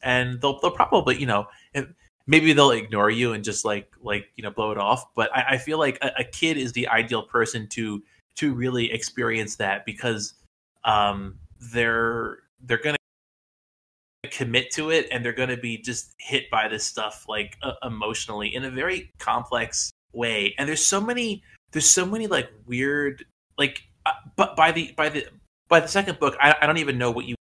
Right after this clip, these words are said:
what genre you would call this. And I think it's a way that it, it's in a way that is disorienting for an adult,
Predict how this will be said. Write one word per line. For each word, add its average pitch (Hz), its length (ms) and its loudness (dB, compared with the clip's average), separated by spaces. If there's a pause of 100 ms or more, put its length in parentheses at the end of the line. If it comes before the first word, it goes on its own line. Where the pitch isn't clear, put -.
(120)
what 131 180 -4
genre 120 500 2
you 107 100 -14
would 104 160 -10
call 104 280 0
this. - 280 -8
And 131 140 -4
I 117 60 -2
think 160 160 -6
it's 170 120 -8
a 131 60 -4
way 120 240 0
that 110 200 0 (460)
it, 147 180 0
it's 147 100 -6
in 156 100 -2
a 135 60 -6
way 135 160 -2
that 135 120 -2
is 120 140 -8
disorienting 127 800 -2
for 120 200 -6
an 110 60 -4
adult, 117 480 -6